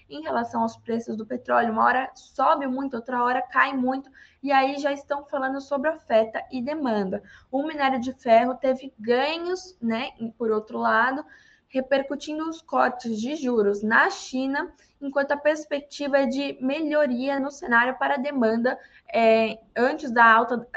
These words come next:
da temporada de aço para construção. Pessoal, O cenário mundial fica assim, mais ou menos.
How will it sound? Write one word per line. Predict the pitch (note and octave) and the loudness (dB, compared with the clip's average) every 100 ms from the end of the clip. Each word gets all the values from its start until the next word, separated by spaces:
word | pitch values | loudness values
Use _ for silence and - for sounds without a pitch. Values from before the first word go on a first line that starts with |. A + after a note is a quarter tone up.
| - | -10
da | G#3 A#3+ A#3 | 2 6 6
temporada | A3+ A#3+ A#3+ A#3+ A3+ A#3 | 4 0 2 4 4 2
de | G#3 | 2
aço | A3+ A3 A3+ B3+ - | 6 6 4 -4 0
para | A#3 A#3 B3 | 4 4 2
construção. | B3+ B3+ B3+ _ - E4 D#4+ - G#3+ - - _ _ _ | -4 -8 -8 _ -12 -12 -14 -4 -2 -2 -4 _ _ _
Pessoal, | - B3+ - A#3 G3+ - - _ _ _ | 0 2 6 8 6 2 -14 _ _ _
O | C4 C#4+ C#4+ C#4 | 0 4 6 4
cenário | C4+ C#4 C4+ C#4 | 4 2 4 4
mundial | C#4+ C4 C4 C4+ C4+ | 0 4 4 4 0
fica | - - E4+ | -10 -2 0
assim, | B3+ - A#3 C#4 | -2 -4 -8 -4
mais | C#4 A3 | 0 2
ou | G#3 | 2
menos. | G3 G#3 A#3 C4+ C#4+ | 0 0 2 0 -2